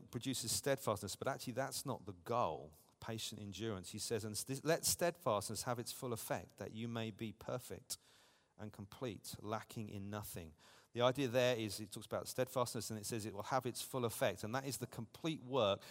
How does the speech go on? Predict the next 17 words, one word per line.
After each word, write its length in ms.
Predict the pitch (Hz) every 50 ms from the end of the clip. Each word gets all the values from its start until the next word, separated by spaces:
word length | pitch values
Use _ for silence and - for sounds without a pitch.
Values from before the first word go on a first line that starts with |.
| - - - -
which 160 | - 123 -
is 100 | 131 113
the 100 | - 127
response 480 | 120 120 - - - - 127 123 120 -
of 80 | 117 -
faith. 280 | - 113 101 98 -
When 80 | 110 113
we 80 | 117
respond 460 | 113 120 - - - 143 143 151 151 165
in 100 | 151 123
faith 500 | - - - 127 131 143 160 156 - -
to 80 | - 139
what 260 | 120 120 120 - -
God's 260 | - 123 117 110 -
doing, 420 | - - 131 117 117 123 143 165 156 - - - - - - -
it 140 | - 123 101
will 160 | 113 117